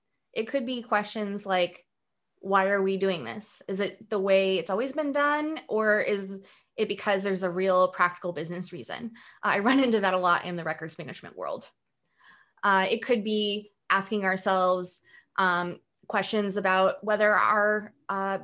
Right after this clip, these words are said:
views are biased against, um, people of different backgrounds, ethnicities, capabilities. Um,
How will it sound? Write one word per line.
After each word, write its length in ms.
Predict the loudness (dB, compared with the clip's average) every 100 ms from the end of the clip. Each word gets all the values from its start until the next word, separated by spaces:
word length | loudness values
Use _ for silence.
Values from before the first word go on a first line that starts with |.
| -8
views 380 | -6 -4 0 0
are 100 | 2
biased 720 | 4 2 0 -6 -8 -10 -16 _ -8
against, 580 | -4 -2 -2 -4 -6 -12 _ _ _ -4
um, 320 | -2 -2 -4
people 460 | -8 -8 -2 0 2
of 180 | -2 -4
different 360 | -4 -4 -4
backgrounds, 720 | -2 -2 0 -2 0 -2 -4 -6
ethnicities, 920 | -6 -8 -8 -6 -6 -6 -6 -8 -10
capabilities. 840 | -6 -2 0 0 0 -4 -6 -12 -20 _ -20 _ -8
Um, 360 | -6 -6 -10